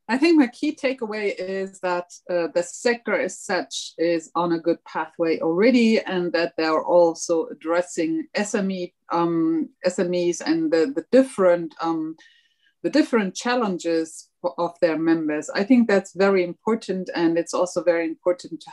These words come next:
have this, this dedication, saying that we have,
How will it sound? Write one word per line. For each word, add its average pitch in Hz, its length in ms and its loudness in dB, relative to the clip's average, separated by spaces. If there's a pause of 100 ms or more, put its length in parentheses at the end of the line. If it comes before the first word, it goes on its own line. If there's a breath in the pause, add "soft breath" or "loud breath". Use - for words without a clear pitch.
have 180 260 0
this, 170 260 0 (320 soft breath)
this 165 180 -6
dedication, 185 800 0
saying 180 460 0
that 165 200 -2
we 170 120 2
have, 160 220 -6